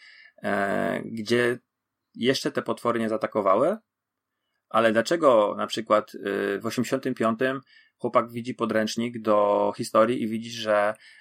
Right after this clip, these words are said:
e, Amerykanie zrzucili bombę atomową, a w jego rzeczywisto-, w jego czasie, w jego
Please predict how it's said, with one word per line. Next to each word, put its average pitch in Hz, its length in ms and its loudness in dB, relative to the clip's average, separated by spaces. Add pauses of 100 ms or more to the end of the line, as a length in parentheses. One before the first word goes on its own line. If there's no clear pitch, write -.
(120)
e, 104 580 0 (120)
Amerykanie 113 520 2
zrzucili 113 340 -4
bombę 110 280 4
atomową, 107 560 0
a 113 120 2
w 110 60 -4
jego 113 220 0
rzeczywisto-, 110 540 -4
w 110 40 -4
jego 123 180 4
czasie, 113 360 2
w - 20 -2
jego 110 320 0